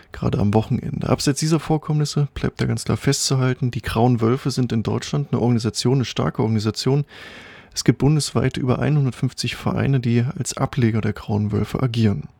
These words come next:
Oft, und das ist so ein bisschen schon die Analyseebene, spielen Diskriminierungserfahrungen eine Rolle bei denen, die da organisiert sind als Graue Wölfe. Je mehr Diskriminierung, so kann man's vielleicht vereinfacht sagen, je mehr Stigmatisierung, je mehr Marginalisierung sie erleben, desto mehr suchen sie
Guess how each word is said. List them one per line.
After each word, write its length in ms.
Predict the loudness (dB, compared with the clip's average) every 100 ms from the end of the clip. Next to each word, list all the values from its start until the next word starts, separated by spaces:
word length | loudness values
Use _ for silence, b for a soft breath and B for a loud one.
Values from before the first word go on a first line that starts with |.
| _ _ -20 2
Oft, 300 | 2 2 -4
und 80 | -4
das 160 | -2
ist 100 | -2
so 80 | -2
ein 60 | 0
bisschen 260 | 0 -2
schon 160 | -2 2
die 80 | 2
Analyseebene, 720 | 2 2 2 2 2 2 0 -2 B B B B
spielen 440 | 2 4 6 4
Diskriminierungserfahrungen 1200 | 0 -4 0 4 4 4 2 -2 -4 -4 -2 0
eine 100 | 0
Rolle 300 | 2 2 2 -2
bei 120 | -4
denen, 260 | 0 2 2
die 100 | 0
da 200 | -4 -6 -6
organisiert 420 | -2 0 2 0
sind 140 | -2
als 160 | -4 -6
Graue 340 | -6 -4 -4
Wölfe. 320 | -2 -4 -4 -2
Je 120 | 4
mehr 180 | 4 4
Diskriminierung, 600 | 0 -2 -2 0 0 0
so 220 | 0 -2 -4 -6
kann 140 | 0
man's 160 | 0 0
vielleicht 200 | -4 -2
vereinfacht 440 | 0 0 0 -2
sagen, 300 | 0 0 -2 -4 B B B
je 120 | 4
mehr 200 | 4 4
Stigmatisierung, 880 | 0 -2 0 0 0 0 0 0 -2
je 80 | 0
mehr 260 | 2 2 0 _
Marginalisierung 800 | 2 4 4 2 0 0 0 0
sie 100 | 0
erleben, 360 | 0 2 0 -2 B B B B B B B
desto 200 | 0 4
mehr 160 | 4 4
suchen 300 | 0 -2 -2
sie 280 | -2 -2